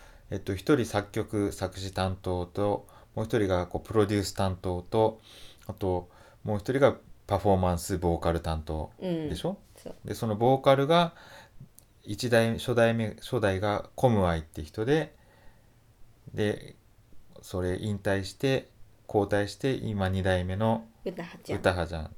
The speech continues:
Speaker 1: ていう人になりましたってことでしょ？
Speaker 2: そう、
Speaker 1: はい。
Speaker 2: なりました。で、水曜日のカンパネラは、私は最初、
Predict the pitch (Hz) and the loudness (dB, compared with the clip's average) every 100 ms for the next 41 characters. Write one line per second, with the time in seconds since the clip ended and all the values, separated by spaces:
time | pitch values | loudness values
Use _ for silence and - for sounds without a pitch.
0 | - - - 87 - 98 92 - _ _ | -20 -18 -10 -10 -6 -6 -6 -8 _ _
1 | - - _ _ _ _ - - - 80 | -20 -20 _ _ _ _ -20 -20 -10 -6
2 | 80 80 98 90 - 71 76 - - - | -4 -4 -4 -6 -8 -14 -10 -10 -6 -4
3 | - - - 160 175 170 175 - 160 - | -6 -8 -8 -4 -2 -4 -6 -6 -6 -6
4 | - _ _ _ - - _ - _ - | -14 _ _ _ -20 -20 _ -20 _ -20
5 | - 196 196 180 156 - - _ - - | 0 4 8 8 6 -4 -20 _ -20 -20
6 | - - - - 214 208 208 190 180 170 | -20 -20 -20 -10 -2 4 4 4 2 0
7 | 170 180 175 175 170 160 160 165 165 156 | -2 -4 -4 -2 -2 -2 -2 0 0 -2
8 | - - _ - - - - 175 180 185 | -4 -14 _ -20 -20 -20 -6 -2 0 0
9 | 180 180 196 185 160 | 0 4 6 8 6